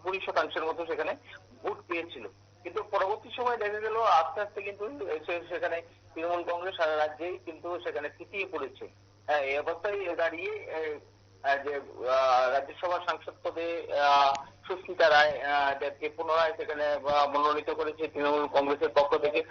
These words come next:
নিশ্চয়ই একটা, উম, তাদের একটা,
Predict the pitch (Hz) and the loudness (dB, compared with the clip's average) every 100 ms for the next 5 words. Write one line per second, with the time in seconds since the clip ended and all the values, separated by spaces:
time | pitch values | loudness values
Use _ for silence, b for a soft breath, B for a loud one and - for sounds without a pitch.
0 | B B _ 131 160 - 247 214 - 202 | B B _ 0 2 4 4 4 6 8
1 | 196 196 160 170 165 160 147 151 165 156 | 8 6 0 2 4 6 6 8 8 6
2 | 156 170 156 | 10 10 10